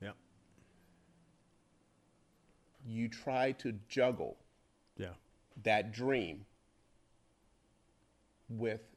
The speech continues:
Speaker 2: making everybody around you happy. And it wasn't just her.
Speaker 1: Right.
Speaker 2: It was making your sisters happy.
Speaker 1: Right.
Speaker 2: It was making your dad happy. It was making your mom happy. It was making your girlfriend at the time,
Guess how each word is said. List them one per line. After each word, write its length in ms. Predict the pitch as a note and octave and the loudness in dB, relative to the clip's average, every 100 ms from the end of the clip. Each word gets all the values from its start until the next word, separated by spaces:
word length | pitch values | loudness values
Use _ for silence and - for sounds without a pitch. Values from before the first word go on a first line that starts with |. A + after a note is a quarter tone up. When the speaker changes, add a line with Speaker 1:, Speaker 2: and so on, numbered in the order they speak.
| _ | _
Speaker 2:
making 640 | B2 A#2 B2+ B2+ A#2+ A#2 A#2 - _ _ _ _ _ _ _ _ _ _ _ _ _ | 0 2 2 2 -2 -2 -8 -18 _ _ _ _ _ _ _ _ _ _ _ _ _
everybody 500 | B2+ A#2+ A2+ A#2 A2 | 0 0 2 4 4
around 340 | G#2 G2+ G2 G#2+ | 0 -2 -4 -8
you 60 | |
happy. 260 | A2 F#2+ - | -4 -4 -2
And 120 | B2+ C3 | 2 4
it 80 | |
wasn't 360 | C3+ F3 F3 D#3+ | 6 6 6 2
just 180 | D#3 - | 0 0
her. 260 | E3 F2+ - - _ _ _ | 0 -2 -4 -20 _ _ _
Speaker 1:
Right. 180 | - F#2 G2+ _ - _ _ - - _ - | -6 -6 -10 _ -20 _ _ -20 -20 _ 0
Speaker 2:
It 140 | A#2+ | 2
was 380 | G#2+ G#2 G2 - _ _ _ _ _ _ _ _ | 2 -2 -4 -14 _ _ _ _ _ _ _ _
making 400 | A#2+ B2 A#2+ B2+ | 0 2 2 0
your 100 | A2 | -2
sisters 460 | G#2+ - B2+ - G#2 | -4 -6 -6 -8 -6
happy. 400 | G2 D#2 - - _ | -4 -6 -10 -18 _
Speaker 1:
Right. 200 | G#2+ G#2 | -6 -2
Speaker 2:
It 60 | A#2+ | 2
was 160 | A#2 | 2
making 340 | A2 A2+ A2+ A2 | 2 2 0 -2
your 100 | G2+ | -4
dad 380 | F#2+ G#2+ G#2 G2+ | -2 0 2 0
happy. 380 | G#2 - - G2 | -6 -8 -6 -4
It 80 | |
was 120 | G#2 G#2+ | -4 0
making 320 | A2+ A2+ A2+ | 0 0 -4
your 100 | G#2 | -2
mom 380 | G#2+ A2 G#2 G#2 | -2 -2 -4 -6
happy. 420 | F#2+ E2 - C#2 | -8 -8 -8 -6
It 40 | F#2+ | -4
was 160 | G2 | -2
making 320 | A2 G#2+ A#2 | -2 -2 -2
your 100 | G2+ | -8
girlfriend 540 | G2+ A2 G#2+ G#2 G2+ F#2 | -6 -4 -4 -4 -8 -8
at 80 | F2+ | -12
the 80 | |
time, 360 | - F2+ F2 E2 | -14 -10 -10 -12